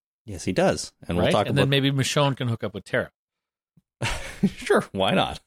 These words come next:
Speaker 1: <laughs>
Speaker 2: Yeah, as long as we're swapping love stories, love interest, uh, let's do it that way.
Speaker 1: I think it makes sense. Um, I would like to see, uh, Aaron,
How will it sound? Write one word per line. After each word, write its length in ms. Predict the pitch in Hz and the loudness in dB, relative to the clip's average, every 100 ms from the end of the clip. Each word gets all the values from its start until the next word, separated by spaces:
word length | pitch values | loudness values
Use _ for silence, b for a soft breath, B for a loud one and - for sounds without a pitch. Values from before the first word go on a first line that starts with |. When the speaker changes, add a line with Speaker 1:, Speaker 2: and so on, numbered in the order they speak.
| - | -10
Speaker 1:
<laughs> 80 | 180 - 143 - - - B | -8 -8 -10 -12 -20 -18 B
Speaker 2:
Yeah, 140 | 107 85 | -14 -8
as 80 | - | 0
long 180 | 180 | 2
as 100 | 165 | 2
we're 100 | 135 | 2
swapping 420 | 127 - 127 117 104 | -2 2 2 2 2
love 200 | 113 131 | 2 0
stories, 320 | - 95 101 | -2 -2 2
love 180 | 113 127 | 2 2
interest, 400 | 95 98 110 - _ b b - | 0 -2 -4 -6 _ b b -10
uh, 440 | 117 113 113 117 113 | -4 0 0 0 0
let's 180 | 143 147 | 0 0
do 100 | 180 | 0
it 80 | 180 | 2
that 140 | 214 | 2
way. 160 | 185 90 _ _ _ _ _ | 2 -4 _ _ _ _ _
Speaker 1:
I 280 | - 78 92 | -8 -6 -4
think 360 | 139 127 92 - | -4 -6 -8 -6
it 60 | |
makes 220 | - 113 - | -4 -4 -2
sense. 320 | 151 135 - B B B _ - | -2 -2 -6 B B B _ -4
Um, 480 | 92 92 95 95 - - | 0 0 0 -4 -6 -6
I 100 | 135 | -2
would 160 | 180 190 | 2 4
like 240 | 170 185 | 2 2
to 80 | 180 | 0
see, 520 | - 127 110 98 87 _ _ _ _ _ | 0 2 2 2 -2 _ _ _ _ _
uh, 280 | 104 95 90 - | -4 0 0 0
Aaron, 500 | 101 90 87 98 | 0 2 0 -2